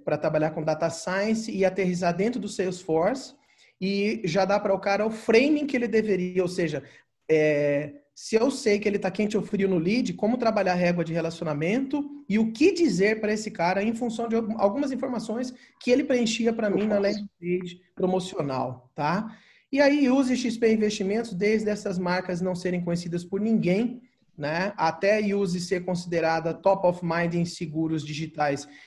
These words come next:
e a X P Investimentos ter sido vendida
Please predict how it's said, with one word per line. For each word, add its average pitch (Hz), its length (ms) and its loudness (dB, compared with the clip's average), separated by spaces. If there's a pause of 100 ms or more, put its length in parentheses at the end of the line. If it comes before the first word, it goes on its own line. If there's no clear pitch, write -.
e 170 100 4
a 175 60 6
X 175 240 -6
P 175 220 -4
Investimentos 165 580 -4
ter - 140 -2
sido 165 300 -4
vendida 151 600 -4